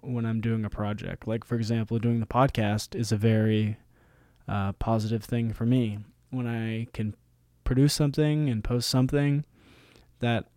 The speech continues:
adds a lot of, that, like, brings me closer to my goal. And that's the same thing with exercise. Exercise brings you to a goal of, uh, being a more healthier person, being healthy in, in your mind and body. So just, like, starting out the day with those, getting those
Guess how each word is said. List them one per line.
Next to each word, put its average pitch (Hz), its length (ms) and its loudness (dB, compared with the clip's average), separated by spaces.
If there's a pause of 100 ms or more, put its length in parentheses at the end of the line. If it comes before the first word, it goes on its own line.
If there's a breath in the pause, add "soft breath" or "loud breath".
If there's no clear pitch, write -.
(140)
adds 107 360 -2
a 113 60 -2
lot 107 260 -2
of, 98 300 -6
that, 131 300 2
like, 135 180 2 (160)
brings 151 240 6
me 143 100 2
closer 135 440 2
to 117 140 -2
my 113 120 2
goal. 110 320 2 (220)
And 123 140 2
that's 143 140 0
the 208 80 -2
same 196 220 4
thing 180 160 4
with 175 120 4
exercise. 113 640 0
Exercise 131 560 -2 (420 loud breath)
brings 123 300 4
you 127 120 4
to 120 200 0
a 120 60 2
goal 117 340 4
of, 113 380 0
uh, 101 240 -4
being 135 420 2
a 117 80 0
more 117 220 0
healthier 120 340 0
person, 156 560 2
being 113 160 -2
healthy 123 400 0
in, 120 120 2 (100)
in 127 120 2
your 127 120 6
mind 120 320 4
and 123 120 4
body. 139 360 2 (140)
So 113 340 -2 (960 soft breath)
just, - 240 -2
like, 123 220 0
starting 135 340 4
out 135 200 0
the 120 60 -10
day 127 160 4
with 139 120 2
those, 156 180 4
getting 147 300 4
those 139 200 4